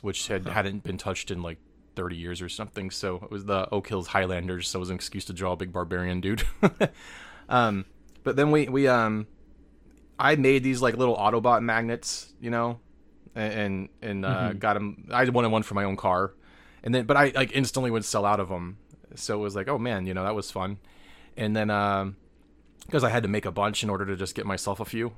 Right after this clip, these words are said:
Speaker 1: Um, you couldn't just make, like, two. But then, um, started getting my feet wet, self-publishing, like,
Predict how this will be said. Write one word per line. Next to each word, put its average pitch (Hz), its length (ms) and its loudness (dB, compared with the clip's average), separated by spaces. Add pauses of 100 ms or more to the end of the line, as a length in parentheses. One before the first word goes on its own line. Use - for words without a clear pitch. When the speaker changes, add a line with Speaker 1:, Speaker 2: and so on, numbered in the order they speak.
(240)
Speaker 1:
Um, 92 320 -6
you 90 60 -8
couldn't 101 260 -8
just 92 120 -8
make, 95 240 -4
like, 90 200 -4
two. 107 280 -4 (720)
But 123 120 -4
then, 151 160 6
um, 123 400 6 (920)
started 135 460 4
getting 123 200 4
my 120 100 4
feet 117 240 -2
wet, 107 220 4
self-publishing, 104 1040 2
like, 92 380 -4